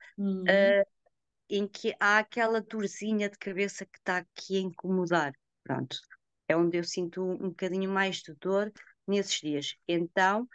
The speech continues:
Speaker 2: eu comecei a usar este pensinho aqui
Speaker 1: Uhum.
Speaker 2: e maravilhoso.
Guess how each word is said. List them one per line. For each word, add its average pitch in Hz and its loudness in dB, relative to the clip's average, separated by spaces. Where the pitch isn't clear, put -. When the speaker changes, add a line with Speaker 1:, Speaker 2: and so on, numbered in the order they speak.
Speaker 2:
eu 180 0
comecei 196 -2
a 156 -8
usar 156 -4
este 294 0
pensinho 185 0
aqui 269 -2
Speaker 1:
Uhum. 190 -6
Speaker 2:
e 294 6
maravilhoso. 156 0